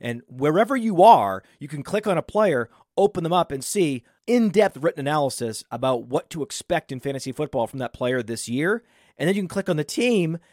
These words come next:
and you can get even more in-depth analysis, all the drivers of fantasy production,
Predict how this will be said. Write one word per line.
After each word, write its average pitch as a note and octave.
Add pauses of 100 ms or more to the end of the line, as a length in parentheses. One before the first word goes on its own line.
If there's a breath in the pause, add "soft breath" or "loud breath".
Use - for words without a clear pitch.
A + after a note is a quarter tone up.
(120)
and E3+
you F#3
can D#3
get G#3
even G#3+
more A#3+
in-depth F3
analysis, C3+
all A3
the G#3
drivers D#3
of A#2+
fantasy F3
production, B2+